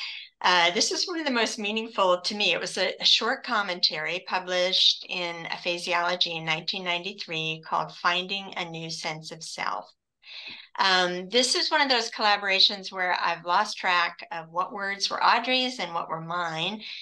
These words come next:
because we shared the same view, and which we had learned from our patients. Um, here's a quote from the paper. "The impact of aphasia can be life-changing to the extent, extent that one sense of self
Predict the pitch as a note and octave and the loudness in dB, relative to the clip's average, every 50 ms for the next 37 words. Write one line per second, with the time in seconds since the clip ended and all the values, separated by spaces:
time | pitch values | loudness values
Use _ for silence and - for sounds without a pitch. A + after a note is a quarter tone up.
0 | - - - - _ _ F#3+ F#3 F#3 G#3 F#3 F#3 - F#3+ F3+ - - G3+ F#3+ F#3+ | -16 -16 -18 -20 _ _ -2 -2 0 0 -2 -2 -2 2 4 4 4 4 2 0
1 | F#3+ G3 F#3+ - - G3+ F#3+ F#3 F#3 F3+ F3+ F3+ F3 F3+ F3 D#3 D#3 D3+ D3+ D#3+ | 0 -4 -8 -6 -4 -2 -2 -2 -2 -4 -8 -4 -2 0 0 0 0 -2 -4 -6
2 | F3+ G3 G3+ G3 - A3+ - F3 E3+ E3 E3 E3 E3 E3 F3 - - - F3 E3+ | -8 -8 -10 -14 -12 -10 -8 -8 -6 -6 -8 -8 -10 -14 -14 -16 -18 -18 -14 -12
3 | E3 D#3+ D#3+ - - F3+ F#3 F#3 F3 E3+ E3 D#3 D3 D3+ D#3 D#3 D#3+ - E3+ D3+ | -4 -2 -2 -2 -2 -2 -4 -4 -4 -4 -4 -6 -6 -6 -8 -10 -8 -6 -4 -4
4 | D3 D3+ D3+ D#3 D#3+ - _ - E3+ E3 E3 F3+ E3 E3+ - - D3+ D3 E3 - | -4 -6 -10 -14 -18 -18 _ -8 -8 -6 -6 -4 -2 0 0 0 -2 -4 -10 -14
5 | - - - - - - - - - - - - - _ - F#3 F#3 F3+ F3+ F3 | -16 -18 -20 -18 -18 -18 -16 -16 -16 -16 -16 -18 -18 _ -2 2 4 4 4 4
6 | F3 F3 F3+ - - - - D#4 D4+ - B3+ A3 - - - D3 - - - - | 2 0 -2 -6 -8 -2 0 2 2 2 0 -2 -2 0 0 0 0 -2 -6 -12
7 | - F3+ E3 D#3 E3 D#3+ E3+ - - - - - - - - _ _ _ _ _ | -14 -12 -10 -10 -10 -8 -8 -8 -8 -8 -10 -12 -12 -12 -16 _ _ _ _ _
8 | _ _ _ _ _ _ _ _ _ _ _ - - - B3+ C4+ C#4 D#4+ D4 C#4+ | _ _ _ _ _ _ _ _ _ _ _ 0 2 2 2 2 4 4 4 4
9 | C#4+ E4 D4+ D4+ D4 - - G#3+ G3 F#3+ F#3 - G3 F#3 F#3 - G3 F3+ - F3 | 2 0 0 0 0 0 2 2 2 4 4 2 2 0 -2 -4 -8 -8 -6 -6
10 | E3+ E3+ E3+ E3+ E3+ F3 F#3 - - - - - E3 D#3+ D#3 D#3 D#3 D#3+ D#3 D#3 | -4 -2 2 4 4 4 2 0 -2 -2 -2 -2 -2 -2 -2 -2 -2 -2 -2 -6
11 | D#3+ D#3+ - - G#3+ F#3+ G3+ G#3 G#3 G3+ G3+ - - - - F3 D#3+ D#3 - - | -6 -2 0 0 0 0 -2 -4 -4 -4 -4 -6 -10 -6 -4 -4 -4 -4 -6 -8
12 | - A#3+ - - - - A#3+ G#3+ F3 D#3+ D#3+ D#3+ - F3+ D#3+ - - F3 F3 F3+ | -10 -10 -8 -10 -4 0 2 2 2 2 0 -4 -6 -6 -6 -6 -6 -4 -2 -2
13 | F#3 G3+ G#3+ G#3+ G#3+ - - F#3 E3+ F3 F3+ E3+ - F#3 F3+ - - - - D#3+ | -2 -2 -4 -8 -10 -8 -6 -4 -6 -6 -6 -8 -10 -10 -8 -8 -8 -6 -6 -4
14 | D#3 D#3+ D#3+ | -4 -4 -6